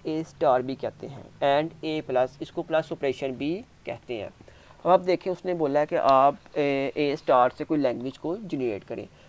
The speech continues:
अब हम जानते हैं कि हमारे पास ए जो है ये एक regular expression है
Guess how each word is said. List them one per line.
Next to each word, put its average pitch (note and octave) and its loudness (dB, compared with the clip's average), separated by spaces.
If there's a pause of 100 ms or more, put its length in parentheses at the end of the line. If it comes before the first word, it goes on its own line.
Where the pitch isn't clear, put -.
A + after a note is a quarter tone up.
(140)
अब F3 4
हम F3+ -4
जानते D#3+ -2
हैं F3 -2
कि F#3+ -10
हमारे D3+ -4
पास D3+ -4
ए D3 -2
जो D3+ -2
है A#2+ 0 (420)
ये D3 -2
एक D#3 -2
regular B2+ 2
expression E3+ -2
है F3 -6